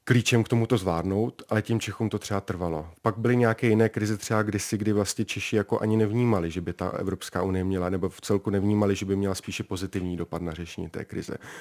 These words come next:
U té války na Ukrajině se to taky tak jako různě střídá, že vlastně jako někteří by byli za to, aby prostě do toho se Evropská unie tolik necpala. Slyšíme často ty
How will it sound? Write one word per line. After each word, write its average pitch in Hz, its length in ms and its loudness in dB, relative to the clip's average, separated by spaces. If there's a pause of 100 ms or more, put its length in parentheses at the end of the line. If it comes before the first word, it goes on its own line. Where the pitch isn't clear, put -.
(160)
U 107 60 -2
té 113 140 6
války 107 280 6
na 107 100 6
Ukrajině 104 300 0
se 95 120 -10
to 95 60 -6
taky 107 220 2
tak 87 160 -6
jako 92 200 -2
různě 92 280 2
střídá, 82 460 -2
že 87 100 -4
vlastně 90 340 -2
jako 95 200 -2
někteří 92 400 -2
by 90 140 -2
byli 90 180 0
za 87 160 -4
to, - 180 -4
aby 90 180 0
prostě - 460 -2
do 101 80 4
toho 95 180 6
se - 140 2
Evropská 95 380 0
unie 95 160 2
tolik 92 180 0
necpala. 92 580 2
Slyšíme 98 440 0
často 98 320 -2
ty 98 160 -2